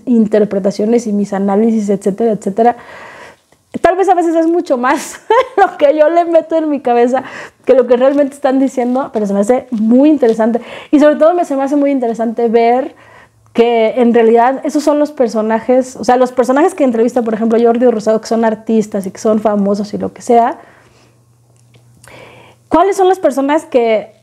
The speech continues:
llegan a volverse importantes en la psique social, no? <laughs> O sea, ¿por qué los admiramos? Y cuando los ves, pues te puedes entender mucho acerca de la sociedad mexicana y de las cosas que valora, ¿no? Y de cómo se ha transformado.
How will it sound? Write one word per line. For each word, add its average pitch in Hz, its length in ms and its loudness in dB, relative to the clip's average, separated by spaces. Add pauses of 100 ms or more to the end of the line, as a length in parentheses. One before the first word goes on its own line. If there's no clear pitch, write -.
(180)
llegan 277 320 2
a 294 60 2
volverse 233 480 0
importantes 220 580 -4
en 214 140 -2
la 185 120 -4
psique 226 680 0 (260)
social, 233 680 0
no? 262 380 -6
<laughs> - 120 -20
O 262 100 -2
sea, 277 260 0
¿por 247 180 -4
qué 277 80 2
los 311 160 0
admiramos? 247 600 0
Y 233 120 -8
cuando 214 260 -4
los 208 180 -6
ves, 233 300 -2 (420)
pues 208 180 -2
te 233 80 0
puedes 285 380 2
entender 254 480 -2
mucho 294 360 2
acerca 240 440 0
de 208 300 0
la 214 120 -2
sociedad 190 540 -2 (100)
mexicana 196 640 -6 (380)
y 269 80 0
de 220 100 2
las 208 160 -2
cosas 214 240 -4
que 214 100 -4
valora, 202 540 2
¿no? 214 180 -6
Y 240 60 2
de 214 100 4
cómo 240 200 2
se 247 60 2
ha 240 60 0
transformado. 208 760 -4